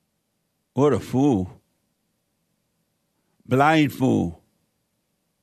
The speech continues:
That's what happened to Africa. It went to hell in a handbasket because they stopped worshiping God and started worshiping women and snakes and animals and, uh,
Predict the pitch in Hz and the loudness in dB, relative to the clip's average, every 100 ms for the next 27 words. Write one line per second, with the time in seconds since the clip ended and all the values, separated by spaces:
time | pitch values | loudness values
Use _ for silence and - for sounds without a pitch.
0 | _ _ _ _ _ _ _ _ _ _ | _ _ _ _ _ _ _ _ _ _
1 | _ _ _ _ _ _ _ _ _ _ | _ _ _ _ _ _ _ _ _ _
2 | _ _ _ 113 131 160 156 139 143 139 | _ _ _ -2 0 2 2 2 2 0
3 | 135 147 147 180 160 131 127 143 156 143 | 0 0 0 0 -2 -2 0 0 2 0
4 | - 117 127 120 117 117 123 120 117 120 | 0 0 2 2 0 0 0 2 0 0
5 | 117 127 117 120 120 117 117 - 127 123 | -2 -4 -4 0 0 0 -4 -2 0 2
6 | 110 120 143 127 110 110 95 104 131 170 | 2 0 0 -2 0 -2 -2 0 2 2
7 | 117 - - _ - - _ - 113 - | 0 -6 -16 _ -20 -20 _ -4 -4 0
8 | 120 123 113 113 131 123 110 110 104 110 | 0 2 2 2 0 0 -2 0 0 0
9 | 120 127 123 113 95 - 113 117 123 - | 2 2 0 0 -4 -6 -2 -2 -2 -6
10 | - 101 - 110 123 120 120 120 120 104 | -8 -8 -4 -2 0 0 0 0 -2 -2
11 | 92 95 95 - _ _ _ _ _ - | -6 -6 -10 -18 _ _ _ _ _ -10
12 | 87 82 | -10 -10